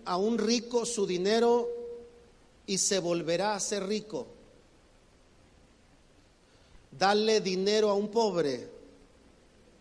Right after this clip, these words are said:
y volverá a ser pobre". Y es para pensar estas ideas de si es cierto, cuando alguien no sabe construir riqueza,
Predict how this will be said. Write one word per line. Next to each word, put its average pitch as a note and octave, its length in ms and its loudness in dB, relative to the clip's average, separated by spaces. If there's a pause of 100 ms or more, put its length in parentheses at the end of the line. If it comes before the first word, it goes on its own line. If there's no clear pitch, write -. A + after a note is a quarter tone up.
(100)
y C#3+ 100 -6
volverá D3 420 2
a D#3+ 60 -2
ser D#3+ 220 -2
pobre". B2 360 -6 (2000)
Y D#3+ 80 -2
es F3 80 -2
para G3+ 260 0
pensar G3+ 380 0
estas F#3 300 -4
ideas F#3 400 -2
de A3 100 -2
si - 160 -4
es F3+ 100 -2
cierto, G3+ 420 -2
cuando E3+ 280 -2
alguien F#3 380 -2
no F#3 100 -4
sabe A3 340 0
construir G3 460 -2
riqueza, G3 600 -2